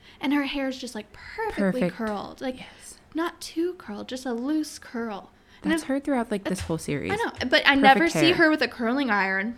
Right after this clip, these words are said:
Speaker 1: Hmm.
Speaker 2: Mm, sus.
Speaker 1: Hmm. Exactly.
Speaker 2: Red is sus.
Speaker 1: Yeah, so that's, like, the first outfit where you're like, "All right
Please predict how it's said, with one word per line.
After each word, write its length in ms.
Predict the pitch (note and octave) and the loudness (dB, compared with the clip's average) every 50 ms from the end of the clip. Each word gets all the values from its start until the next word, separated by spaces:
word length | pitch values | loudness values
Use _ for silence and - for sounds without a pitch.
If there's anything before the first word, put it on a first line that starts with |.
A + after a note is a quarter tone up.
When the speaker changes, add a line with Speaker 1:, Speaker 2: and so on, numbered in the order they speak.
| - - | -6 -2
Speaker 1:
Hmm. 1160 | C#4 B3 C4 C4+ C#4 C4+ B3 A3+ F#3+ F3+ F#3 F3+ F3+ F3 E3 E3 D#3+ D#3+ D#3 D#3 D#3 D3+ D#3 | 0 0 0 0 0 0 0 2 4 4 4 4 4 4 4 4 4 4 4 4 4 2 2
Speaker 2:
Mm, 80 | E3 - - _ - - A4 A4+ A4 | 0 -4 -10 _ -14 -8 -6 0 2
sus. 540 | E4+ D4+ D4 C#4+ F4+ F4 E4 D#4 C#4+ C4 | 4 4 4 4 4 2 0 0 -2 -2
Speaker 1:
Hmm. 220 | A#3+ A3+ A3 A3 A3+ B3+ - - - _ - - | -4 -4 -6 -6 -8 -10 -12 -16 -18 _ -14 -12
Exactly. 960 | A#3+ A3+ A#3 A#3 A3+ B3 B3+ D4 D4+ D#4 C#4+ B3+ B3 B3 A#3 A3+ A3+ A#3 B3 - - - - - - - | -10 -8 -8 -6 -6 -4 -4 -6 -6 -6 -6 -4 -2 -2 0 -2 -2 -4 -6 -10 -16 -20 -20 -20 -12 -4
Speaker 2:
Red 220 | F#3+ E3 D#3 D3 | -2 0 2 2
is 140 | D3+ D#3 D3+ | 0 0 -2
sus. 500 | - - D3 D3+ F3+ D3 - - - - - _ - - - - - - | -4 -4 -4 -4 -4 -6 -8 -10 -12 -12 -14 _ -20 -20 -20 -20 -12 -8
Speaker 1:
Yeah, 220 | D4+ D#4 D#4+ - - | -6 -6 -6 -6 -8
so 160 | - - D4+ | -6 -4 -2
that's, 160 | F4+ G4+ G4 | -2 0 0
like, 140 | A#4+ A4+ A4+ | -2 -2 0
the 80 | A4 - | -2 -2
first 300 | - F#4+ F4+ F#4 F4+ F#4+ | 0 2 0 2 2 2
outfit 340 | F#4 F#4 F#4 F#4 F4 B3 C#4+ | 0 2 2 2 0 0 2
where 100 | D4+ D4+ | 2 2
you're 140 | C#4+ D4 D4+ | 2 4 4
like, 240 | C#4 C#4+ C#4+ - - | 2 2 0 2 4
"All 140 | C#4 C#4 C4 | 4 4 4
right 320 | G#3 F#3 F#3+ F#3+ F#3 - | 4 2 0 -2 -6 -10